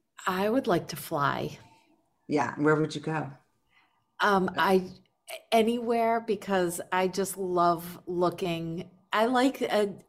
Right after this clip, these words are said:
Speaker 1: a different point of view. And I think I would totally enjoy just seeing the world that way.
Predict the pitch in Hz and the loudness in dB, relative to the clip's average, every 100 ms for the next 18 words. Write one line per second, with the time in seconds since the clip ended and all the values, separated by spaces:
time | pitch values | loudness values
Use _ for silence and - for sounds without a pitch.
0 | - 190 185 180 190 220 185 - - 214 | 0 2 2 2 0 0 -4 -8 -4 -2
1 | 196 190 233 226 151 156 170 170 170 196 | -2 -4 -2 -2 -2 -2 0 0 0 0
2 | 202 185 175 180 - - 202 196 190 175 | 2 2 0 -4 -8 0 2 4 2 2
3 | 165 180 180 165 170 - - 185 175 165 | 0 2 2 2 -2 -4 0 0 2 -2
4 | 160 165 151 151 147 127 - 127 - 156 | -4 -2 -2 -2 -2 -4 -4 -6 -6 -10